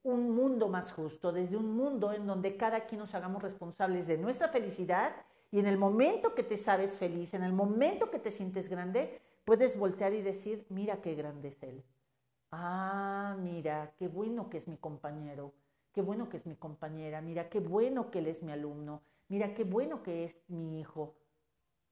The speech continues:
mira qué bueno que es mi ex-, esposo, que es mi primer esposo". Yo te digo,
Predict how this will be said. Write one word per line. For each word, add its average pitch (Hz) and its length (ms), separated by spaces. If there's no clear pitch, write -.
mira 226 280
qué 233 100
bueno 254 420
que 190 80
es 170 140
mi 160 100
ex-, - 160
esposo, 151 680
que 185 80
es 185 100
mi 208 120
primer 180 400
esposo". - 500
Yo 208 160
te 254 100
digo, 156 380